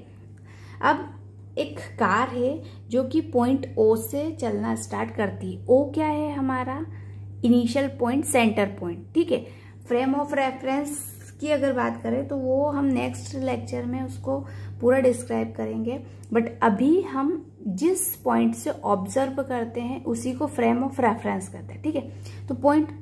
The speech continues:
O से हम observe कर रहे हैं, ठीक है, या point ओ से हमने चलना start किया।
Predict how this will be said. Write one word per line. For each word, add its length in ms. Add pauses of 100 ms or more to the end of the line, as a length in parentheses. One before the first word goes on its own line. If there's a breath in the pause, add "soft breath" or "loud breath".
O 160
से 180
हम 220
observe 540
कर 200
रहे 140
हैं, 220
ठीक 100
है, 120
या 120 (140)
point 360
ओ 160
से 180
हमने 380 (560 loud breath)
चलना 320
start 340 (120)
किया। 200